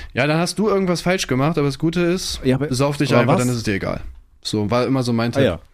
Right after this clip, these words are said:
Speaker 2: Wo ist der Wildberry-Linie?
Speaker 1: <laughs> Digga, besaufen,
Speaker 2: <laughs>
Speaker 1: besaufen und nicht, äh, zum, zum Mädchen werden. Das darf man gar nicht mehr sagen,
Speaker 2: Nee,
Speaker 1: ne?
Speaker 2: Al-,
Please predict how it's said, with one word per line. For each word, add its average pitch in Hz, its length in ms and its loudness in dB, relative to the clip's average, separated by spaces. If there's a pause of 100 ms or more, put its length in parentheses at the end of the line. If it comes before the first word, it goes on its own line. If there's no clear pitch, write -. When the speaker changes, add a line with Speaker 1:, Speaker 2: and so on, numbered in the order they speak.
(280)
Speaker 2:
Wo 117 100 -8
ist 143 180 -4
der 104 140 0
Wildberry-Linie? 117 720 -2 (380)
Speaker 1:
<laughs> - 420 -8
Digga, 127 180 0
besaufen, 131 600 0 (280)
Speaker 2:
<laughs> 440 260 -8
Speaker 1:
besaufen 113 580 0
und 110 120 -2
nicht, 110 220 -2
äh, 110 300 0
zum, 107 520 -2
zum 110 180 -2
Mädchen 113 400 -2
werden. 104 360 -2 (280)
Das 95 120 -4
darf 113 120 0
man 117 100 -2
gar 110 100 2
nicht 117 100 -2
mehr 113 120 0
sagen, 110 260 2
Speaker 2:
Nee, 101 40 -2
Speaker 1:
ne? 104 60 0
Speaker 2:
Al-, 143 120 2